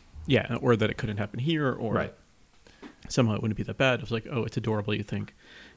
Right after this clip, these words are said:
Speaker 1: that this trip in June is still happening." And so he, he has now, <laughs> uh, claimed that he is, has officially moved his fortieth birthday to twenty twenty-one.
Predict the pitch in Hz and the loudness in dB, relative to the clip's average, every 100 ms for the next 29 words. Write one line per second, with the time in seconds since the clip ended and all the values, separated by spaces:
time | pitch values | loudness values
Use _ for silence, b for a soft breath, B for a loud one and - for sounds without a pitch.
0 | - 107 - 139 117 - 104 101 107 98 | -4 -4 -2 -6 -8 -6 -6 -4 -4 -6
1 | - 101 104 98 101 B B B 117 120 | -6 -6 -6 -8 -10 B B B -4 0
2 | 120 110 113 110 127 120 120 110 104 104 | 4 4 2 -2 0 2 2 2 0 -4
3 | - - 120 90 - 120 107 101 104 - | -8 -6 -4 -4 -2 0 0 0 -2 -2
4 | B B B - 104 101 - 110 101 101 | B B B -2 0 0 -2 -2 -2 -4
5 | - B B 110 101 110 113 107 110 104 | -14 B B -4 -2 -2 -2 -2 0 0
6 | 104 - 101 98 - - - 107 98 - | -2 -2 -4 -4 -12 -10 -2 0 -2 -2
7 | 104 - 95 92 - 107 98 95 120 - | -4 -4 -6 -6 -8 -4 -4 -4 -8 -6
8 | - 110 98 104 95 87 92 | -2 -2 -2 -4 -4 -6 -10